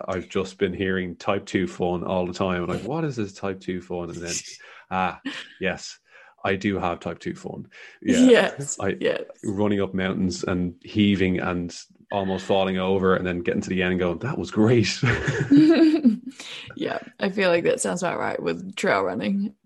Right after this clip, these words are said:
Speaker 2: Um, yeah.
Speaker 1: You said
Speaker 2: No, I
Speaker 1: that
Speaker 2: feel
Speaker 1: you
Speaker 2: like I, I heard a lot more with, on, um, the trail as well. I, I feel like I didn't hear it at all. You don't hear it at all in, like, normal life, and then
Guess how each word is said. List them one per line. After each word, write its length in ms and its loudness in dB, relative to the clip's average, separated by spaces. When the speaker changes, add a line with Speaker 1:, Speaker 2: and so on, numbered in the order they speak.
Speaker 2:
Um, 540 -6
yeah. 300 -4
Speaker 1:
You 120 4
said 160 6
Speaker 2:
No, 80 8
I 80 10
Speaker 1:
that 80 0
Speaker 2:
feel 80 6
Speaker 1:
you 20 8
Speaker 2:
like 140 6
I, 200 4
I 180 4
heard 180 -4
a 320 -6
lot 100 2
more 280 2
with, 260 0
on, 380 0
um, 520 -2
the 100 -8
trail 360 -2
as 140 -4
well. 340 -8
I, 360 2
I 80 0
feel 180 -2
like 200 -4
I 60 0
didn't 300 -4
hear 320 -4
it 180 -8
at 240 2
all. 400 4
You 120 2
don't 200 6
hear 180 6
it 120 2
at 80 0
all 200 2
in, 100 -4
like, 220 -8
normal 300 -6
life, 300 -12
and 120 -8
then 260 -6